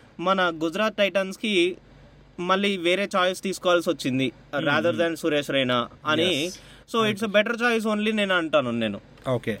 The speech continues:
Speaker 1: But,
Speaker 2: So అయితే
Speaker 1: ఎక్కడైతే బాధ అయితే ఉంటుంది
Speaker 2: అవును.
Speaker 1: సురేష్ రైనా సెలెక్ట్ అవ్వలేదు అని చెప్పి.
Speaker 2: కదా. So ఏ-, ఎప్పుడు ఎలాంటి ఇష్యూస్‌కి పోడు, కూల్ గాయ్ కాబట్టి తను ఉంటే బాగుండు మన అనే ఫీల్ ఉంటది సురేష్ రైనాతో. So కాబట్టి అతను లేకపోవడం ఈసారి కొంచెం బాధాకరంగా ఉంది. But ఓకే,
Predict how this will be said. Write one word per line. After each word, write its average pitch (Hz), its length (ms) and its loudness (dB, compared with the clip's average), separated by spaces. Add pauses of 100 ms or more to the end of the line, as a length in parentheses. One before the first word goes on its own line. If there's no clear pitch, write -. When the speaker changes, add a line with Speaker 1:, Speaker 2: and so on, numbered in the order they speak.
(140)
Speaker 1:
But, 208 100 0
Speaker 2:
So 175 80 -2
అయితే 190 300 2
Speaker 1:
ఎక్కడైతే 220 440 0
బాధ 185 320 2
అయితే 220 220 -2
ఉంటుంది 180 440 0
Speaker 2:
అవును. 143 160 0
Speaker 1:
సురేష్ 185 180 0
రైనా 180 200 0
సెలెక్ట్ 160 320 -2
అవ్వలేదు 139 360 2
అని 117 180 -2
చెప్పి. 120 120 -2
Speaker 2:
కదా. 170 120 0
So 135 260 2
ఏ-, 131 360 0 (200)
ఎప్పుడు 151 220 0
ఎలాంటి 165 380 2
ఇష్యూస్‌కి 175 360 -2
పోడు, 165 280 2
కూల్ 160 340 0
గాయ్ 147 240 2
కాబట్టి 139 480 0 (280)
తను 147 120 4
ఉంటే 185 300 2
బాగుండు 156 380 0
మన 139 240 0
అనే 139 460 0
ఫీల్ 143 220 0
ఉంటది 123 440 0
సురేష్ 131 340 0
రైనాతో. 117 480 0 (400)
So 220 80 0
కాబట్టి 190 240 0
అతను 165 240 2
లేకపోవడం 151 380 0
ఈసారి 139 260 2
కొంచెం 143 340 -2
బాధాకరంగా 123 560 2
ఉంది. 180 160 0
But 202 360 0
ఓకే, 196 300 0